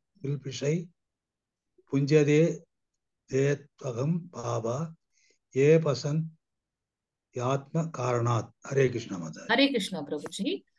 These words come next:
Speaker 2: யாகத்தில் அர்ப்பணிக்கப்பட்ட உணவை உண்பதால் பகவானின் பக்தர்கள் எல்லா விதமான பாவங்களிலிருந்தும் விடுபடுகின்றார்கள். தங்களது சுய புலனின்பத்திற்காக உணவு தயாரிப்பவர்கள் பாவத்தையே உண்கின்றார்கள்.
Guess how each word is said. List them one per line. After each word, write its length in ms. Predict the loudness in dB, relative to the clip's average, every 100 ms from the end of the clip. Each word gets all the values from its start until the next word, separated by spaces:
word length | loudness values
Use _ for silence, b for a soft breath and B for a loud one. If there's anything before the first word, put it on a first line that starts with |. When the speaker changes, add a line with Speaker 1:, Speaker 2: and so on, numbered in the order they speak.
| _
Speaker 2:
யாகத்தில் 640 | 4 8 8 6 2 2 4
அர்ப்பணிக்கப்பட்ட 880 | 4 4 4 4 2 0 0 0 0
உணவை 540 | 2 2 2 0 0
உண்பதால் 540 | -2 -4 0 4 4 4
பகவானின் 580 | 2 2 2 0 0 -2
பக்தர்கள் 600 | -4 -4 -4 0 2 2
எல்லா 440 | 2 2 6 6
விதமான 640 | 6 2 0 -2 -2 -2 -4
பாவங்களிலிருந்தும் 1000 | -2 0 0 2 2 4 4 2 -2 -2
விடுபடுகின்றார்கள். 1000 | -2 0 0 0 0 -2 -6 -6 -6 -6 B B B 0
தங்களது 480 | 0 4 6 6
சுய 440 | 4 4 6 6 4
புலனின்பத்திற்காக 960 | 4 4 4 2 0 0 -2 0 2 2
உணவு 420 | 2 2 0 -2
தயாரிப்பவர்கள் 840 | -2 0 -2 -2 -2 0 0 0 0
பாவத்தையே 560 | 2 2 0 2 2 2
உண்கின்றார்கள். 720 | 2 -2 -2 -8 -8 -10 -12